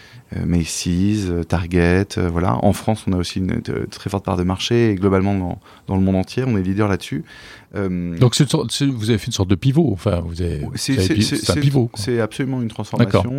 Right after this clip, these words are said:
Speaker 2: D'accord.
Speaker 1: euh, de Criteo qui a élargi son, son marché.
Speaker 2: Mhm.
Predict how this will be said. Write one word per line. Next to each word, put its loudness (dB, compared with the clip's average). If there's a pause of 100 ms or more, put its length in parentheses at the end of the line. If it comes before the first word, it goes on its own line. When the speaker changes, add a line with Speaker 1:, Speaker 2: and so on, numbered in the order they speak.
Speaker 2:
D'accord. -2
Speaker 1:
euh, -2
de -4
Criteo -2
qui -4
a 0
élargi 0
son, -6
son -8
marché. 0
Speaker 2:
Mhm. 6